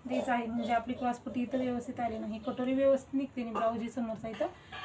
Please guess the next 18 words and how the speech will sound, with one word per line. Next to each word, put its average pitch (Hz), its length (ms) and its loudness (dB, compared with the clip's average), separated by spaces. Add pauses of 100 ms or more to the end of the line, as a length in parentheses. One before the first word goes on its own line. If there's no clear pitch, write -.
(140)
व्यवस्थित 262 380 0
बसतो. 226 360 -8
तर 233 100 -2
हे 233 160 -2
क्रॉसपट्टी 240 500 -2
झालेली 226 320 0
आहे. 226 180 -4 (540)
तर 247 60 -2
आता 226 160 2
आपल्याला 240 280 2
कटोरी 247 360 -2
तयार 247 200 0
करण्यासाठी 233 460 -4
काय 240 160 -2
करायचं 226 320 -4
आहे, 226 140 -4 (1040)
हे 240 100 0
बघा, 220 200 -4